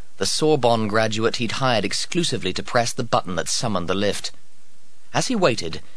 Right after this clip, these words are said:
he swung round to look at the colossal white marble statue of himself, captured in the middle of a full double Rimmer, which the Space Corps had long accepted as its standard official salute. The lift took a full ninety seconds to arrive,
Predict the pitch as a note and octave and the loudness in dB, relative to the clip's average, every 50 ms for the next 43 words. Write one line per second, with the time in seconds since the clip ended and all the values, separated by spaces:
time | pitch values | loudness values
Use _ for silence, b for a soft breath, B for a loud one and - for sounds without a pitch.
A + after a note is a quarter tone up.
0 | b b - B2+ B2 - - - D3+ D#3+ E3+ E3+ D3+ D#3 C#3+ A2+ F#2+ F2 F2+ F2 | b b -2 0 0 0 0 2 2 2 2 2 2 2 2 2 2 0 0 -2
1 | G#2+ A2+ B2 B2 A#2 - G2+ - - - - A#2 A#2 C3+ D3+ C#3+ - - F#2+ E2+ | -2 2 2 2 2 2 -2 -2 -2 -2 0 2 4 4 4 4 2 0 0 0
2 | E2+ F2 F#2 F#2 G2+ A#2 C3 - A#2+ A2 G#2 G#2+ G#2+ A2 A2+ A#2 A2+ - - - | 0 0 2 2 2 2 2 0 -2 0 0 2 2 2 2 0 0 -2 -2 -2
3 | - A#2+ G2+ - - - G2+ F#2 - G2 E2 E2 - F#2+ E2 D#2+ D#2+ - B B | -2 -4 -2 -4 -2 -2 -2 -2 -2 -4 -4 -2 -2 0 0 0 0 -2 B B
4 | B B B B B B - - G3+ - - - - A2+ F#2+ G2 G2 G2 G#2+ C3 | B B B B B B -2 0 0 0 0 -2 -2 -2 0 0 0 2 2 2
5 | C#3 C3+ A2 G2 F2 F2+ F2 - - - C#3 C#3 C#3 C3 B2+ A2+ - A#2 A#2 B2+ | 2 2 0 0 0 0 -2 -2 -2 -2 0 0 0 0 0 2 2 2 2 2
6 | B2+ B2 G#2 A2 A2 G2 E2+ E2 - b b b b b b b b A#2+ A#2 - | 0 0 2 2 2 2 2 0 0 b b b b b b b b -2 -2 -2
7 | - A2+ - - - E3+ D#3+ D3+ - - - - F#2 D#2 F2 F2+ F2 G2 G#2+ A2+ | -2 -2 -2 0 2 2 2 2 0 -2 -2 0 0 0 0 0 -2 0 2 4
8 | B2 C3+ C#3 C3 - - - - C#3 - - - - E2 D#2+ - - - F#2+ G2+ | 4 4 4 2 0 0 -2 -2 -2 -2 -2 -2 -2 -2 -2 -2 -2 -2 0 0
9 | - - - - - - C#3+ B2+ A2+ G2+ E2+ D#2 C#2+ E2+ - G#2+ G2+ - A2+ A2 | -2 -2 -2 -2 0 0 0 0 0 0 0 0 0 0 0 -2 -2 -2 -2 -2
10 | F#2+ - A2 G#2 F#2 D#2 - - - - - - - - - - - - - - | -2 0 0 0 0 0 0 -2 -4 -6 -6 -6 -6 -6 -6 -6 -6 -6 -6 -6
11 | - - - - - - - - - C#3+ F3+ G3 - - - - - - A#2 A#2+ | -6 -6 -6 -6 -6 -6 -2 0 2 4 4 4 4 4 0 -2 -4 -2 -2 -2
12 | - - - D#3 D#3+ D#3+ D3 C3+ C3 C3+ C3 D3 D#3+ D#3+ D3+ - E3 C#3+ - - | -2 0 2 2 4 4 4 4 4 4 4 4 2 2 0 0 0 -2 0 0
13 | - A2+ - - G2+ F#2 F#2 F2+ - - A#2 G#2+ G2 G2 G2 F2 E2 D#2+ D#2+ E2 | 0 -2 -2 -2 -2 -2 -2 -2 -2 0 2 2 4 4 4 4 4 4 2 0
14 | - | -2